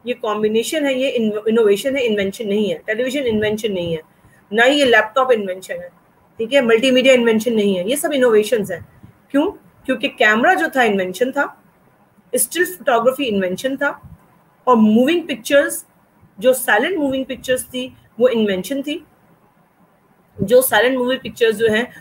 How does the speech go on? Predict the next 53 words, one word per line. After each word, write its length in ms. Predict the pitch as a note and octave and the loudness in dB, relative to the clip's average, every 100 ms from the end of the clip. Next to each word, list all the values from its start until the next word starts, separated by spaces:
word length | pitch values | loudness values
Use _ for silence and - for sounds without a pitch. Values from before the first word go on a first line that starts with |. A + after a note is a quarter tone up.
| - | -2
वो 60 | A3 | -2
फ-, 160 | A3 | 0
अ, 220 | F#3+ F#3+ F3+ | 0 2 2
ये 140 | G3+ | 0
camera 360 | - F#3 F#3+ A#3 | -2 0 2 2
के 140 | C#4 | 0
उसमें 260 | C4 - C4 | -2 -4 -4
से 140 | C#4+ | 0
आई, 200 | B3+ C4 - - _ | 0 -2 -8 -20 _
और 60 | A#3 | -4
sound 480 | - A#3+ A3+ E4+ D4+ | -2 0 0 0 0
waves 280 | D4 B3 A#3 | -2 -2 -2
जो 80 | |
हैं, 240 | B3 B3 G#3+ | 0 0 0
ग्राहम 300 | G3+ A3+ B3 | 0 0 2
बेल 200 | B3 A#3+ | 2 2
की 240 | B3+ B3+ - _ _ A3 | -2 -6 -8 _ _ 2
जो 100 | B3 | 4
है 80 | B3 | 4
capture 380 | A3+ G3+ - | 0 -2 -2
करने 320 | - A#3+ A3 A3 | -2 0 0 -2
की, 200 | B3 C4 _ - | -4 -12 _ 0
वो 100 | B3 | 2
वहाँ 280 | F#3+ F#3+ G#3+ | 2 -2 0
से 160 | C4 | 2
वो 140 | C4 C4 | 4 4
invention, 580 | A#3 A#3 A3+ - A3+ | 4 0 -2 -6 -10
वो, 300 | G#3+ A#3 A#3+ | 0 4 6
अ, 240 | A3+ - A3 - | 4 -2 -8 -6
discovery 600 | F#3+ G3+ - G#3 G3+ C4+ D#4 - - | -6 -6 -2 -2 -2 -4 -6 -16 -4
और 100 | G#3+ | -2
invention 460 | G#3 G#3 G#3+ C4 G#3+ | -2 -6 -6 -6 0
दोनों 340 | G3+ G#3+ C4 | 2 2 0
मिली, 240 | B3+ C#4 D#4+ - _ G#3+ | -2 -6 -8 -16 _ -6
और 60 | |
इन 180 | C#4 C#4 | -2 0
सबको 340 | - C#4 - | -2 -4 -6
combine 520 | D#4 A#3+ G#3+ G3 A3+ B3+ | -6 -2 0 2 0 2
किया 140 | B3 | 0
गया। 160 | A3 A#3+ | 2 4
Radio 380 | G3 G3+ A3+ | 4 4 2
पहले 220 | C#4 B3+ B3+ | 2 2 2
बना 240 | B3+ B3+ | 4 2
था, 260 | B3+ C4 - _ _ | 0 -8 -12 _ _
फिर 100 | C#4 | -6
इन 200 | C4+ C4+ | -2 -4
सबको 280 | D4+ D#4 D#4+ | -4 -6 -6
combine 460 | B3 G3+ F#3+ B3+ | -4 -2 0 -2
कर 160 | C4+ A3+ | 0 0
गया, 280 | G3 G3+ G#3 | 0 0 -2
कर 180 | G#3 F#3+ | -2 -2
दिया 220 | G3 F#3+ | -2 -2
गया, 300 | F#3 G#3+ | -2 -4